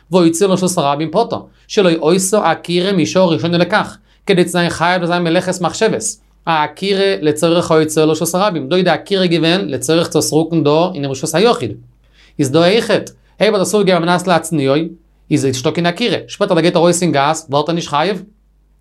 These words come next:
זאגט די גמרא, לא תימא, האט דאס געווען, מען נאס לעצט ניי.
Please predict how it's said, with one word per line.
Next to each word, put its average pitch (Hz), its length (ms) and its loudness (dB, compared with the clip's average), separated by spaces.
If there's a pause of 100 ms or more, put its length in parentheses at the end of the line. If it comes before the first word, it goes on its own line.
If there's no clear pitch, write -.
(220)
זאגט 143 180 2
די 143 60 2
גמרא, 147 260 0 (400)
לא 208 220 2 (200)
תימא, 185 360 2
האט 160 140 2
דאס 156 160 -6
געווען, 160 240 0
מען 143 100 -2
נאס 143 200 -2
לעצט 127 280 -2
ניי. 117 240 -4